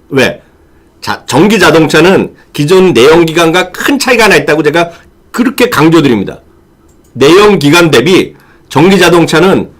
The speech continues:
만들기가 쉬워요. 만들기가 쉬워. 아니, 만-, 뭐 저는 못 만들지만 상대적으로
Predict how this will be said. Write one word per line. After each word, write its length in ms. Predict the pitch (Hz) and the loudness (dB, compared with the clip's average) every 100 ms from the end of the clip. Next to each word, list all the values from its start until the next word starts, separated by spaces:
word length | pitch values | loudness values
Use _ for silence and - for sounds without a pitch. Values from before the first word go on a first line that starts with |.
| _ _ _ | _ _ _
만들기가 680 | - 110 151 208 196 180 190 | -6 -4 0 0 0 0 0
쉬워요. 640 | 185 - 247 180 117 - - _ _ _ _ _ _ | 0 0 2 2 0 -2 -10 _ _ _ _ _ _
만들기가 500 | - 160 147 160 156 | -10 -4 -2 2 0
쉬워. 220 | - - | 0 -6
아니, 200 | - 90 | -6 -10
만-, 280 | 76 90 127 | -8 -8 -6
뭐 100 | 95 | -6
저는 300 | 98 156 202 | -2 0 2
못 80 | 156 | 2
만들지만 640 | 165 170 143 151 196 113 - - - | 2 0 0 0 0 0 -6 -20 -12
상대적으로 1000 | - 240 233 233 202 185 185 226 294 - | -4 0 2 2 2 2 4 2 0 -6